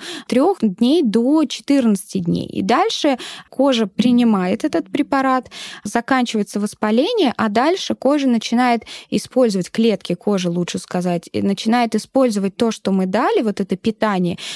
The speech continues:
для того, чтобы насинтезировать коллаген, осветлить пигмент, запустить противовоспалительный какой-то механизм. И, соответственно, в среднем, чтобы препарат себя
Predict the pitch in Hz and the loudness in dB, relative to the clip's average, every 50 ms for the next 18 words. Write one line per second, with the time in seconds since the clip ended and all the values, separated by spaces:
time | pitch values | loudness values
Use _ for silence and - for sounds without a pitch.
0 | - - - 185 202 226 233 - 226 214 196 220 269 370 392 - - - 262 262 | -8 -6 -4 -2 0 0 0 0 -2 0 2 2 2 2 0 -2 -2 0 2 2
1 | 285 330 302 302 285 254 - - - - - _ _ 226 185 196 202 - - 202 | 2 2 4 4 2 2 0 -4 -12 -20 -20 _ _ -4 -2 -2 -2 -2 -2 -2
2 | - 185 190 185 220 294 349 339 294 254 - - - 208 196 185 180 180 165 165 | 0 0 0 2 2 2 4 2 2 0 -2 -2 -2 -2 0 0 0 0 0 0
3 | 160 175 170 - - - 175 - 226 262 294 - _ - 226 180 170 180 170 170 | 0 -2 -4 -6 -6 -6 -4 0 0 0 0 0 _ -4 -2 0 0 0 0 0
4 | 170 - - - - - 208 - - - - - 190 - 220 214 - - 302 302 | -2 -6 -10 -14 -18 -20 -20 -20 -20 -10 -6 -6 -2 -2 -2 -2 0 0 0 0
5 | - - 247 254 - - 240 220 220 - - - 214 220 220 220 208 - 202 190 | 0 0 -2 0 0 0 0 0 -2 -4 -2 -2 0 2 2 2 0 0 0 0
6 | 180 175 170 - 175 - 180 175 165 - 170 170 - - - - 247 - - 185 | 0 0 0 -2 -4 -2 -2 -2 -2 -2 -4 -6 -6 -8 -12 -14 -14 -4 -2 0
7 | 185 180 - 202 196 190 190 190 175 165 - 170 165 - - - - 233 - - | 0 0 0 -2 0 2 2 2 0 0 0 -2 -2 -4 -6 -12 -16 -14 -6 -2
8 | 208 208 190 - - 214 208 208 - 233 254 320 - - - 240 226 220 214 208 | -2 -2 0 0 0 -2 -2 0 0 0 0 0 -2 -4 -4 0 2 2 2 2
9 | - - - - - - 226 247 294 339 330 294 269 233 208 - 226 - - - | 0 -4 -8 -6 -2 0 2 2 2 2 4 4 2 2 0 -2 -4 -8 -4 -2
10 | 226 226 202 214 196 190 - - _ 220 214 - - 214 233 240 226 214 - - | -2 0 2 2 2 0 -2 -2 _ -2 -2 0 0 0 0 0 0 -2 -2 -4
11 | - 190 185 220 226 220 202 190 | -2 0 2 2 2 2 0 -2